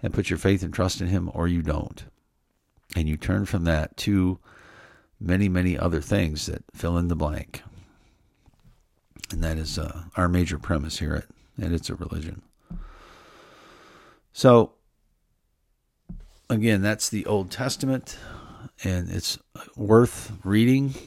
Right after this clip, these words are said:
Don't get me wrong. We just were, I've read through it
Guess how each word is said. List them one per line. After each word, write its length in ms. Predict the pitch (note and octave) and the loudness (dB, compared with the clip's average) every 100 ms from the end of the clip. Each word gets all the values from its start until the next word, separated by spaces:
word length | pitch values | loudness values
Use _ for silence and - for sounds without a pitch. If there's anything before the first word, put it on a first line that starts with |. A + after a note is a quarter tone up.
| - | -8
Don't 220 | G2 F#2+ | -4 -4
get 100 | F#2+ | -4
me 120 | F#2+ | -4
wrong. 520 | F2+ G2 G2 G2+ G#2 G2 | 2 4 6 4 0 -2
We 160 | F2+ | 0
just 220 | G2 F#2 - - - | 0 0 -4 -14 -8
were, 320 | F#2 F2+ F2+ E2+ - _ _ _ _ | -2 -2 -2 -6 -18 _ _ _ _
I've 220 | - G2 E2 | -6 -4 -2
read 280 | G#2+ G#2+ | 0 0
through 180 | - G#2+ | 0 2
it 120 | F#2+ | 2